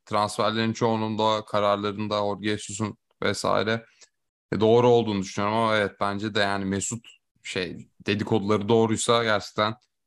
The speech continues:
e, çok büyük, e, sıkıntı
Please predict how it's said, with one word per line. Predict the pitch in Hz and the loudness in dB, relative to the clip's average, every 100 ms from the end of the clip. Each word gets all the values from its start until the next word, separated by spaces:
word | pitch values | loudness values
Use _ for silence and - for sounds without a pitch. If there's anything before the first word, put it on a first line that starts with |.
| _ _ _ _ _ - | _ _ _ _ _ -6
e, | 95 95 95 92 90 | -2 0 0 -2 -4
çok | - 123 117 - | 0 0 0 -6
büyük, | 104 110 - - - _ - | -6 -6 -8 -10 -18 _ -10
e, | 92 90 - - - | -6 -6 -6 -10 -12
sıkıntı | - - - 110 98 98 104 107 | -10 -10 -4 -4 -2 -2 -2 -4